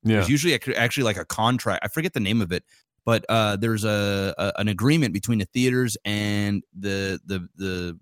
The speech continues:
Speaker 2: production companies that,
Speaker 1: Yeah,
Speaker 2: hey,
Speaker 1: yeah.
Speaker 2: the movie has to be in theater for X amount of months before it can hit digital. Now, since, you know, movies, movie theaters are shutting down, some movies are going, like, right to digital, um,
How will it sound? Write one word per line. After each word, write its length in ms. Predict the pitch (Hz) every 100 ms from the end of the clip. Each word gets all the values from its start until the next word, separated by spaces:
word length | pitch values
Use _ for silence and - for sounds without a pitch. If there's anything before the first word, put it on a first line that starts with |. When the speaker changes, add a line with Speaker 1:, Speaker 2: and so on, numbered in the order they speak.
| _
Speaker 2:
production 380 | 101 147 - 110
companies 340 | 107 101 98
that, 180 | 95 90 -
Speaker 1:
Yeah, 180 | 123 147
Speaker 2:
hey, 100 | 117
Speaker 1:
yeah. 200 | 113 98
Speaker 2:
the 60 |
movie 180 | 131 147
has 180 | 156 156
to 80 | 160
be 120 | 147
in 240 | 147 135 151
theater 320 | 139 147 143
for 120 | - 120
X 200 | 123 143
amount 180 | 139
of 60 | 127
months 260 | 113 123 -
before 320 | 98 123 120
it 80 | -
can 100 | 95
hit 220 | 117 _
digital. 400 | 117 104 90 85 _ _ _
Now, 480 | 104 131 139 143 139
since, 500 | - 120 110 - - _ _ _
you 80 | 113
know, 100 | 110
movies, 400 | 107 135 143 110 -
movie 340 | 120 139 139
theaters 280 | 143 135 113
are 60 |
shutting 320 | 107 135 117 107
down, 420 | 139 147 147 143 _ _
some 300 | - - 131
movies 320 | 135 135 131 120
are 60 |
going, 580 | 113 123 120 120 117 110 _ -
like, 180 | - 104 -
right 280 | 107 123 -
to 60 |
digital, 600 | 101 131 123 131 131 131 _ _ _ -
um, 720 | 113 110 107 104 98 95